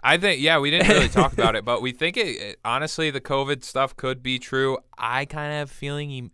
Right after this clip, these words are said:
Speaker 1: it, I mean, they wouldn't really mention the oblique thing unless
Speaker 2: Yeah, and they've been
Speaker 1: I
Speaker 2: babying
Speaker 1: got my
Speaker 2: since
Speaker 1: covid.
Speaker 2: spring, dude.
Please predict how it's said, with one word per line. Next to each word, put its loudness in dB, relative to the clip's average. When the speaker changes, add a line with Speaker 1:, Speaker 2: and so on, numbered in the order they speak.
Speaker 1:
it, -14
I -6
mean, -12
they -8
wouldn't -8
really -6
mention -10
the -10
oblique -10
thing -6
unless -8
Speaker 2:
Yeah, 10
and 8
they've 8
been 4
Speaker 1:
I 8
Speaker 2:
babying 12
Speaker 1:
got 12
my 10
Speaker 2:
since 10
Speaker 1:
covid. 2
Speaker 2:
spring, 4
dude. -10